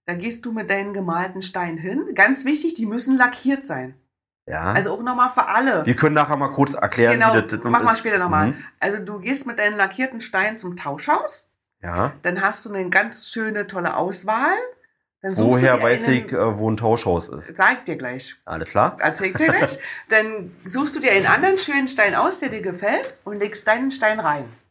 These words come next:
Speaker 2: Mhm.
Speaker 1: Das ist für mich immer schön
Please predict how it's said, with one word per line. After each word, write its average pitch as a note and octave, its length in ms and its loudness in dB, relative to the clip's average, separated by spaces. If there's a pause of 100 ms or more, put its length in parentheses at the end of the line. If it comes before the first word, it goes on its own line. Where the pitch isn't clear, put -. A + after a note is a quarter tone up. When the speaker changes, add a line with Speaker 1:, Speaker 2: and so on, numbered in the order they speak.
(220)
Speaker 2:
Mhm. F2+ 300 -10 (220)
Speaker 1:
Das F3+ 160 -4
ist - 160 0
für C4 80 -2
mich F4+ 260 2
immer E4+ 280 0
schön D4 520 -2